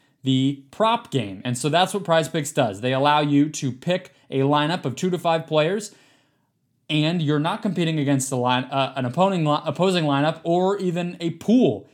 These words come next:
You're competing just you against the prop odds. That's it, the over-under projections. So let's say you want Cameron Payne over on points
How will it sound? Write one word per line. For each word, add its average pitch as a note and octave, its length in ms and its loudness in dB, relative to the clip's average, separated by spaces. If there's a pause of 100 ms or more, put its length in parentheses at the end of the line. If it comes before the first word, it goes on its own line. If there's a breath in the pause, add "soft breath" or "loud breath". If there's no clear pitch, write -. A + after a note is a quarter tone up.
You're E3 160 -4
competing G#3 500 -2
just G3 340 -4
you G3+ 300 0
against E3+ 560 -6
the E3+ 340 -6
prop E3 440 -2 (760 soft breath)
odds. B2 580 0
That's C#3+ 280 -2
it, D3+ 160 -4
the C3 140 -2
over-under E3+ 420 -2
projections. D#3+ 760 -6 (680)
So C#3+ 160 -4
let's D#3+ 180 4
say E3+ 200 2
you D#3 160 -2
want C#3+ 280 -2
Cameron D3+ 320 -4
Payne D#3 300 -4
over D#3+ 320 -4
on E3 160 -2
points E3 640 -4